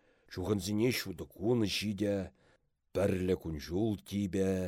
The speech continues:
вӑю кере, савӑнса пурӑнма мел ҫитӗ. Шкул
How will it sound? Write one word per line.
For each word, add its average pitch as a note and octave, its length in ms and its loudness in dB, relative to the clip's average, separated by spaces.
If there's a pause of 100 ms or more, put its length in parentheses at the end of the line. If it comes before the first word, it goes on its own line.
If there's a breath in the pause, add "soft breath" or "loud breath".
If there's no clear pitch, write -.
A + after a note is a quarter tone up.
(1040)
вӑю D#2+ 580 -2
кере, F#2+ 680 2 (540)
савӑнса D2+ 640 -4
пурӑнма G2 920 0 (580)
мел F#2 460 0
ҫитӗ. F#2 540 -4 (1160)
Шкул B2+ 340 4